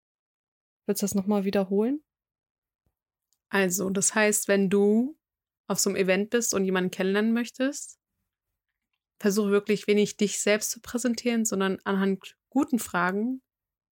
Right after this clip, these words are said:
Speaker 2: die auch einen Mehrwert für euch beide s-, dann gibt, ähm,
Speaker 1: Mhm.
Speaker 2: die zu stellen. Weil ich finde,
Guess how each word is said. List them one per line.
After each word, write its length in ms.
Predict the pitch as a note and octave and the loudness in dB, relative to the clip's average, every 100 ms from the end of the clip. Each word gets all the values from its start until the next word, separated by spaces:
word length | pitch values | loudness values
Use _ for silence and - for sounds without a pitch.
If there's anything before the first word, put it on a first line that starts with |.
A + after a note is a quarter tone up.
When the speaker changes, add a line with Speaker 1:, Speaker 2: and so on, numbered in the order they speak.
| _ _ _ - | _ _ _ -6
Speaker 2:
die 220 | F#3+ F3+ | -2 0
auch 240 | - F#3 - | 0 0 0
einen 220 | F#3+ F#3 | 0 2
Mehrwert 360 | F#3+ F#3+ F#3+ | 2 2 0
für 100 | - F#3 | 0 -2
euch 180 | F#3 | -2
beide 320 | - F#3 G#3+ A3+ | -2 -2 -2 -4
s-, 180 | A#3 - A#3 _ | -8 -14 -20 _
dann 180 | - G#3 | -2 0
gibt, 340 | A3 B3+ - - | 0 -2 -6 -6
ähm, 220 | - G3+ G#3 | 2 4 4
Speaker 1:
Mhm. 240 | G#3 G#3+ C4 _ _ _ | 4 0 -6 _ _ _
Speaker 2:
die 80 | G3 | -2
zu 120 | - | 0
stellen. 320 | G3 F#3+ G3 | 0 2 2
Weil 140 | F3+ F3+ | 2 0
ich 100 | F#3+ | 0
finde, 360 | G#3+ G#3+ A3+ | 2 2 0